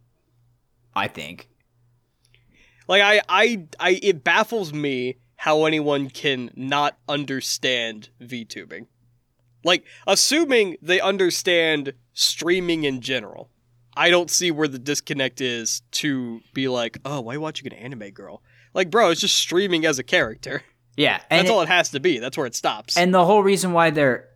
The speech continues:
Speaker 1: anime girls is because that shit make the money, and people
Speaker 2: Yeah.
Speaker 1: simp
Speaker 2: And also
Speaker 1: for
Speaker 2: it
Speaker 1: anime
Speaker 2: started in
Speaker 1: girls.
Speaker 2: Japan.
Speaker 1: Yeah.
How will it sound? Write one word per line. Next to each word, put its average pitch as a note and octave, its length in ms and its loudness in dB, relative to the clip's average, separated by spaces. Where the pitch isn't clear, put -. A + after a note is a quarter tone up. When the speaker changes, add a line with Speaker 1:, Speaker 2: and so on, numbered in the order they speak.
Speaker 1:
anime D3+ 300 4
girls G#2+ 560 -2
is A#2 180 -2
because B2 460 -2
that A2+ 240 -2
shit - 340 0
make E3 300 0
the D3+ 80 0
money, C3 580 0
and A2+ 240 0
people F#3 360 0
Speaker 2:
Yeah. E3+ 60 4
Speaker 1:
simp E3+ 500 2
Speaker 2:
And G#3+ 80 6
also G#3 240 4
Speaker 1:
for F3+ 40 6
Speaker 2:
it D#3+ 60 2
Speaker 1:
anime E3+ 120 2
Speaker 2:
started E3 220 4
in G#2+ 80 -4
Speaker 1:
girls. F2 60 -8
Speaker 2:
Japan. A2+ 340 -8
Speaker 1:
Yeah. B3+ 260 2